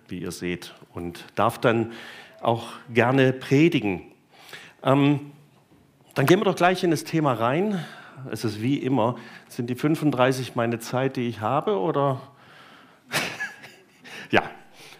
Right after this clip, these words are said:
jetzt läuft's runter, genau. Das ist immer wieder interessant, was da so hinten alles abläuft. Könnt ihr euch gerne mal umdrehen, ne? Ähm, ich hatte euch mit hineingenommen, ich weiß nicht,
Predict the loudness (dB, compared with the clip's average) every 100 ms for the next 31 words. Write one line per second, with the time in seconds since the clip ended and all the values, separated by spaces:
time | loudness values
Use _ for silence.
0 | -10 -2 -2 -2 -4 -4 -6 -8 -8 -8
1 | -10 -8 -6 -6 -4 -6 -4 -4 -4 -4
2 | -6 -6 -2 -2 -2 -4 -6 -4 -2 -2
3 | -4 -6 -4 -6 -6 -6 -6 -8 -4 -2
4 | -2 -2 -2 -2 -4 -6 -6 -4 -6 -10
5 | -16 -14 -14 -14 -16 -2 4 4 4 0
6 | -8 -20 -20 -20 _ _ _ _ _ _
7 | -20 -20 _ _ -2 4 4 6 4 4
8 | 0 4 4 4 4 4 4 4 2 4
9 | 0 -2